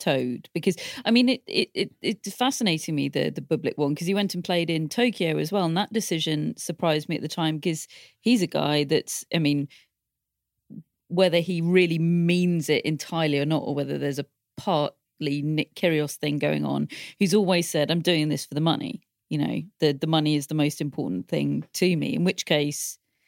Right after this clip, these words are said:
you don't bother going to the Olympics when you could be playing Kitzbühel, <laughs> or it, it's always Kitzbühel that gets a hammering from me. Insert, insert A T P two fifty here, you know. Um, so, yeah, he's a,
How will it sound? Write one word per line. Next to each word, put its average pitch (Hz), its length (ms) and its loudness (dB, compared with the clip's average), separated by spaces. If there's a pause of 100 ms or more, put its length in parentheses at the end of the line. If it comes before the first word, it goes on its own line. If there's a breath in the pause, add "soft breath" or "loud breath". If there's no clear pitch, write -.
(960)
you 156 120 0
don't 175 240 4
bother 160 300 4 (220)
going 160 200 4
to - 80 -8
the 151 120 0
Olympics 156 480 -2
when 151 100 0
you 143 80 -2
could 156 160 -4
be 143 100 -2
playing 143 640 0 (1040)
Kitzbühel, 139 500 0 (120)
<laughs> - 100 -14
or 151 240 2 (760 loud breath)
it, 196 180 2
it's 202 140 2
always 170 280 6
Kitzbühel - 460 2
that 175 80 0
gets 160 200 2
a 175 60 2
hammering 165 460 2
from 160 220 -2
me. 147 280 0 (340 loud breath)
Insert, 208 680 2
insert 190 540 2 (140)
A 175 140 4
T - 140 -10
P 165 200 -2
two 165 200 0
fifty 156 400 -2
here, 147 340 0 (100)
you 156 120 -2
know. 147 240 0 (580 loud breath)
Um, 151 340 0
so, - 140 0
yeah, 220 160 4
he's 208 280 0
a, 208 220 2